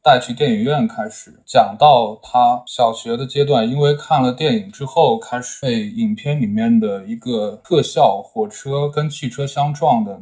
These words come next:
那个惊悚的一幕所吸引，就自己用一些模型道具开始做，做一些在家里面的摄影的实验，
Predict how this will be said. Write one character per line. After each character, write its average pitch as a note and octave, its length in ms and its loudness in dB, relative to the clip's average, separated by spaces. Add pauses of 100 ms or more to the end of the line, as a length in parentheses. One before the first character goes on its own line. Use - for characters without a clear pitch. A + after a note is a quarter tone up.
那 A#2 100 -8
个 A2+ 160 -8
惊 F3+ 240 -2
悚 A2+ 200 -4
的 G#2+ 100 -8
一 G#2+ 100 -4
幕 A#2+ 320 -4 (220)
所 G#2+ 220 -6
吸 D#3 320 -6
引， - 180 -6 (720)
就 G#2+ 420 -4
自 G#3+ 160 4
己 A2 220 -4
用 B2+ 180 4
一 A#2 100 4
些 A#2+ 400 -2
模 A#2+ 300 4
型 A2 340 -4
道 B2 320 4
具 A2 400 -4
开 A#2+ 240 -8
始 - 240 -16
做， G#2+ 400 -6 (280)
做 B2 240 2
一 A2 100 -2
些 A2 460 -6
在 A#2 100 2
家 D3+ 300 2
里 D#3 100 -2
面 G#2+ 300 -2
的 F#2+ 260 -14
摄 C3 240 -2
影 F#2+ 260 -6
的 G2+ 120 -20
实 - 240 -16
验， A2+ 320 -8